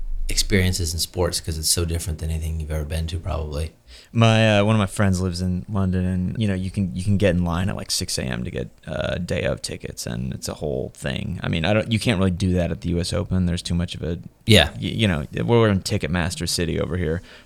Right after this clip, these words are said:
Speaker 2: but, um, it's very cool. I, it would be nice to go.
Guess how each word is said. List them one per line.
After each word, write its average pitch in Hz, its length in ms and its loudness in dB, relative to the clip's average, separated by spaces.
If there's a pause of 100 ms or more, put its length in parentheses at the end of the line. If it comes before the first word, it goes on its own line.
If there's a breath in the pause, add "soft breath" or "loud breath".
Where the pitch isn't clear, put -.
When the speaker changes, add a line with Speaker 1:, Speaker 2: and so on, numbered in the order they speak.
Speaker 2:
but, 110 180 6
um, 90 440 6 (420 soft breath)
it's 101 100 -10
very 98 240 8
cool. 87 280 -2 (160)
I, - 120 -8
it 85 100 -6
would 87 180 -8
be 87 140 -2
nice 90 280 0
to 104 100 -2
go. 113 300 0